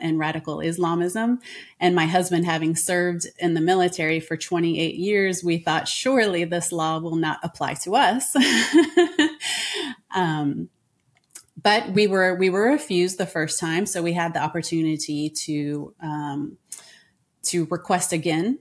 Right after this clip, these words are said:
to the Department of Education. And this time we made that document twenty-six pages long, and it detailed every single thing about our family history, um, our educational project,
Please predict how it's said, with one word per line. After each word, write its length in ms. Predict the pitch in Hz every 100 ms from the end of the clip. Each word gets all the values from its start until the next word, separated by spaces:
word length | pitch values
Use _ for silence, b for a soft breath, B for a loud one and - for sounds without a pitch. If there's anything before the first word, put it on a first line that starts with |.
| _ _ -
to 160 | 202
the 280 | 165 170 160
Department 480 | 160 160 165 - 170
of 100 | 160
Education. 800 | 151 156 151 147 - 185 220 226
And 180 | 180 185
this 200 | 247 -
time 360 | 196 175 160 156
we 300 | 165 165 160
made 200 | 160 160
that 160 | 160 147
document 400 | 147 147 160 -
twenty-six 560 | - 277 262 - 180 -
pages 420 | 165 156 151 151
long, 300 | 147 151 156
and 100 | 175
it 140 | -
detailed 540 | 170 160 160 147 156 -
every 400 | 208 208 180 175
single 320 | 165 165 160 160
thing 220 | 156 160
about 280 | 170 160 -
our 240 | 156 151 156
family 680 | - 196 190 175 165 165 175
history, 880 | 226 214 - 196 185 170 165 165 151
um, 460 | 151 151 151 151 B B B B -
our 180 | 170 -
educational 720 | 170 160 175 170 - 160 156
project, 580 | 151 156 151 151 -